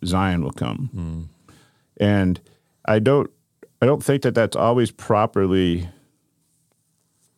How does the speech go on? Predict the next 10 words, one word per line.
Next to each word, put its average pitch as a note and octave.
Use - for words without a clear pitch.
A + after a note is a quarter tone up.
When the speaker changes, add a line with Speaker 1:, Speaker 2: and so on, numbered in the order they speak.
Speaker 1:
looked A2
at G2
in F2+
perspective. F2+
Um, F#2
I G2
think A#2
in G2
Jesus' A#2+
time G2